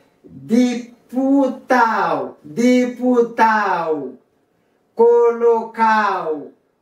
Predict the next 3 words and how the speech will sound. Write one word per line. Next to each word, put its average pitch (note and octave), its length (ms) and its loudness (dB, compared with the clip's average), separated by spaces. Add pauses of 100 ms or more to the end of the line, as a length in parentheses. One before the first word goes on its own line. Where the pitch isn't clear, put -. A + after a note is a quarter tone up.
(120)
colocada, A3 1700 0 (340)
colocada, G3+ 1700 0 (360)
colocada. G#3 2000 0